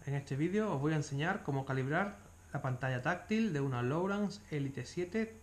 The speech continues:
T I dos. Tenemos aquí dos botones, que es, eh, el botón de marcar waypoint y el botón de encendido. Vamos a pulsar los dos y seguidamente soltamos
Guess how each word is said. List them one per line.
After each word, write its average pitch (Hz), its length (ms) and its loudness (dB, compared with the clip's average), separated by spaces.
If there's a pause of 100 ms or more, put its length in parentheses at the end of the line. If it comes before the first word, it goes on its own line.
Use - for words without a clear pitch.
(100)
T 185 320 -4
I 190 180 -6
dos. 139 460 -6 (1300)
Tenemos 135 540 0 (560)
aquí 151 320 0
dos 151 440 0 (200)
botones, 180 680 -2 (180)
que 139 220 0
es, 131 160 -6
eh, 131 300 -4
el 120 40 -4
botón 123 300 -4
de 135 60 0
marcar 127 340 -2
waypoint 190 680 0
y 131 640 2
el 120 80 -2
botón 123 280 0
de 143 80 4
encendido. 120 480 -4 (680)
Vamos 170 260 4
a - 20 2
pulsar 156 320 2
los 120 240 0
dos 202 380 2 (1800)
y 135 640 2
seguidamente 170 720 2
soltamos 190 800 -2